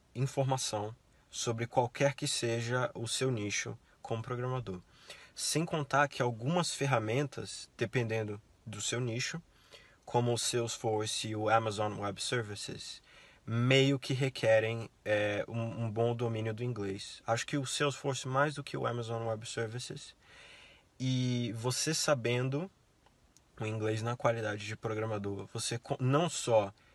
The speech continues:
vai ter uma vantagem competitiva quando comparado com outros candidatos a uma vaga de emprego, por exemplo, mas você também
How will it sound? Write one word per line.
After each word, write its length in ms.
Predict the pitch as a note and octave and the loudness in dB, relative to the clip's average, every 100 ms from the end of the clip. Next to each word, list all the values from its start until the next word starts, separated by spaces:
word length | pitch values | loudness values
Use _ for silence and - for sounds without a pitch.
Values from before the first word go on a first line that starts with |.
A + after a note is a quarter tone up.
| _ | _
vai 200 | G#2+ G#2+ | 0 0
ter 180 | - B2+ | 2 0
uma 140 | C#3 | 0
vantagem 480 | B2 C3 B2 A2+ A2 | 2 0 2 2 0
competitiva 960 | - A2+ A#2 - G#2+ - G#2+ G#2 B2 E3+ _ | -6 -6 -6 -6 -4 -4 -4 -6 -8 -10 _
quando 320 | - A2 B2 | -4 -2 -2
comparado 800 | - A2 A2 G#2 G2 G2 G2 G#2 - - - - - | -4 0 2 2 0 -4 -8 -12 -14 -20 -20 -20 -20
com 240 | - A2 | -6 -2
outros 760 | G#2 A2 A2+ A#2 G#2+ G2 - - | 0 0 -2 -6 -6 -6 -8 -10
candidatos 720 | - A2+ G#2+ G#2 A2+ C3 A#2 | -4 -4 -2 2 2 2 -2
a 40 | |
uma 120 | G#2 G2 | -4 -2
vaga 220 | G2+ G2 | -4 -4
de 100 | G2 | -8
emprego, 320 | F#2 - G2 | -8 -6 -6
por 160 | - G#2+ | -4 -4
exemplo, 380 | F#2+ F#2+ G2+ - _ _ - - - | -4 -6 -8 -16 _ _ -20 -20 -16
mas 360 | - A2 A2 G#2+ | -4 2 2 2
você 340 | A2+ C#3 B2+ | -2 -2 -2
também 480 | B2+ C3 A2 G#2+ A2+ | -2 -2 -2 -4 -6